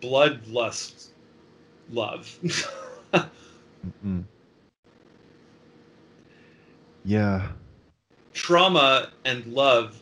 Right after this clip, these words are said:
Speaker 1: are related.
Speaker 2: Hmm. Right,
Speaker 1: You know,
Speaker 2: I,
Speaker 1: you know
Speaker 2: it's
Speaker 1: why
Speaker 2: fu-
Speaker 1: they're related? Because when you fall in love,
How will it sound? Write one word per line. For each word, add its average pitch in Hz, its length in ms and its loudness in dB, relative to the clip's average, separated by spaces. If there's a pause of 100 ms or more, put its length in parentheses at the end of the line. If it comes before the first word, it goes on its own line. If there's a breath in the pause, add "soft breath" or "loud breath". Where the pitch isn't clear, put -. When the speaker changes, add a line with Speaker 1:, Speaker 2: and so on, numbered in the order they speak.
Speaker 1:
are 113 340 -6 (1900)
related. 120 680 0 (1000)
Speaker 2:
Hmm. 107 220 0 (1500 loud breath)
Right, 131 320 10
Speaker 1:
You 143 60 -2
know, 175 100 8
Speaker 2:
I, 135 180 8
Speaker 1:
you 123 60 2
know 180 100 8
Speaker 2:
it's 151 120 4
Speaker 1:
why 185 120 8
Speaker 2:
fu- 151 80 8
Speaker 1:
they're 180 120 4
related? 165 540 2 (320 soft breath)
Because 160 380 2
when 156 120 2
you 151 80 4
fall 175 320 2
in 151 160 2
love, 117 440 4